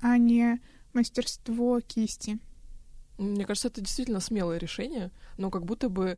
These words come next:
Speaker 2: контекст происходящего в стране, а, он этому способствовал.
Speaker 1: Возможно, так, но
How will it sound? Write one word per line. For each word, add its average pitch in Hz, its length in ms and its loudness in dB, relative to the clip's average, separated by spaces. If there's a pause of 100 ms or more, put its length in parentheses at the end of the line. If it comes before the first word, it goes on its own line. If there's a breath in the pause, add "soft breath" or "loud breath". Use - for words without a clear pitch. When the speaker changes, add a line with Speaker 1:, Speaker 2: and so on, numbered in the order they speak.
Speaker 2:
контекст - 400 -6
происходящего 180 720 -4
в 175 60 -8
стране, 175 460 -4 (380 loud breath)
а, 180 260 -4
он 190 160 0
этому 185 200 -2
способствовал. 175 720 -4 (1400 soft breath)
Speaker 1:
Возможно, 254 520 8
так, 220 340 0 (160)
но 247 560 8